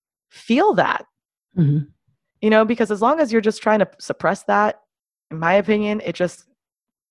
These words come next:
Speaker 1: it, it finds a way
Speaker 2: Yeah.
Speaker 1: uh, to make itself known.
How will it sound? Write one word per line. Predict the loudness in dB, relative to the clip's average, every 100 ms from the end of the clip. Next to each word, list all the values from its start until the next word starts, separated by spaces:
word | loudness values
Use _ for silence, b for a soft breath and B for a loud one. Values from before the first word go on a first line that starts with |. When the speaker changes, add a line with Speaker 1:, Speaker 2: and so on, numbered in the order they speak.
| _ _ _
Speaker 1:
it, | -2 -2 _
it | -2 -2
finds | 0 2 2 0
a |
way | 0 0 -2 -4 -8 _ _ _ _
Speaker 2:
Yeah. | -6 -6 -6 _ _ _ _ _ _ _ _ -2
Speaker 1:
uh, | 0 0
to | 0 2 2
make | 2 0 0
itself | 0 0 0 -2
known. | -4 -2 -2 -6